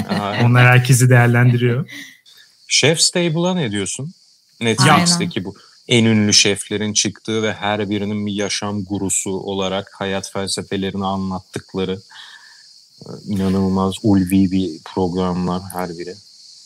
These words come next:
Speaker 2: Ya, o da birazcık şey bence. Ee, biraz bazen dozu kaçıyor, antipatik olabiliyor ama yemeğin estetize edilmesi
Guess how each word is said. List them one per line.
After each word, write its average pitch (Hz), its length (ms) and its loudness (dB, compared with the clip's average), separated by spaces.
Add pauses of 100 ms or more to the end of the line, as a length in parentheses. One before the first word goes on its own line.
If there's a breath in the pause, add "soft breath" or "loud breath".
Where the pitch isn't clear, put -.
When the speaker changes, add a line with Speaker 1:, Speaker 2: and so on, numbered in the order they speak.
Speaker 2:
Ya, 147 180 6
o 220 200 6
da 294 100 4
birazcık 135 460 6
şey 131 240 4
bence. 117 300 0 (300)
Ee, - 40 -8 (580)
biraz 156 600 4
bazen 180 400 6
dozu 147 240 6
kaçıyor, 170 520 2
antipatik 147 540 0
olabiliyor 160 640 2
ama 208 220 6
yemeğin 170 920 2
estetize 170 580 2
edilmesi 170 800 2